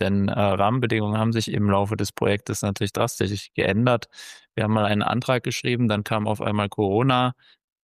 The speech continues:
dann ist ein, ähm, ja, hat Russland die Ukraine angegriffen und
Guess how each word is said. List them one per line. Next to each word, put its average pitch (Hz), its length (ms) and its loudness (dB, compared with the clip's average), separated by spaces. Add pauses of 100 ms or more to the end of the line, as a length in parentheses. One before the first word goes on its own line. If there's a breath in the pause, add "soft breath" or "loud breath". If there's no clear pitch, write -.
dann 110 320 2 (320)
ist - 240 -8
ein, 107 400 0 (280)
ähm, 101 460 -2 (300)
ja, - 400 0
hat 110 160 -2
Russland 117 400 0
die 113 80 0
Ukraine 113 460 2
angegriffen 123 1000 0 (400 loud breath)
und 113 340 0